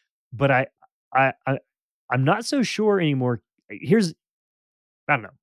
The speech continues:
We'll see how people, just throw this out there and everybody chew on it as, as you may. Um, I think there's a sense now in which people can very easily conceive what they think the good life is,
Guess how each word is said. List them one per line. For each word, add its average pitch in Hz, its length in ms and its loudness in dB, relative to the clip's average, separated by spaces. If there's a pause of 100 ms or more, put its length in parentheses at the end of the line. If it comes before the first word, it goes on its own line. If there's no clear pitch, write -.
We'll 143 80 0
see 214 140 2
how 170 100 4
people, 139 340 -2 (760)
just 156 180 -6
throw 175 160 4
this 143 160 2
out 131 160 2
there 120 140 0
and 117 100 -2
everybody 113 400 -6
chew 120 280 -2
on 107 100 -6
it 107 120 -12
as, 113 400 -4 (280)
as 110 200 -8
you 110 60 -10
may. 113 260 -6 (460)
Um, 117 420 -2 (1000)
I 139 140 0
think 196 320 -2
there's 196 200 0
a 143 60 -2
sense 143 380 -2
now 123 240 0
in 120 100 -4
which 120 220 -6
people 165 320 -4
can 120 160 -4
very 143 280 2
easily 135 720 -2 (920)
conceive 135 640 2
what 120 160 -4
they 120 100 -2
think 139 300 -4
the 123 60 -8
good 135 320 0
life 127 360 0
is, 110 520 0